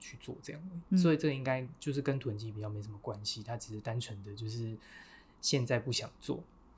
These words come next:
Speaker 2: 哦。
Speaker 1: 对，他只是个人的问题。
Speaker 2: 嗯。
Speaker 1: 但另外一个可能真真正正的就可能会有一些整理上的问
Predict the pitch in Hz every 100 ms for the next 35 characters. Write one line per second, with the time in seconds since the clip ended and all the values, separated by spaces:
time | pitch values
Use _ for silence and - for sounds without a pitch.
0 | - 202 185 180 185 123 113 113 123 151
1 | 143 131 143 147 - - 156 110 107 117
2 | 113 - 170 - - 202 196 180 170 170
3 | 151 139 165 117 98 110 - 151 151 156
4 | 147 151 131 131 120 139 113 107 131 117
5 | 117 120 117 120 - 120 113 127 107 113
6 | 120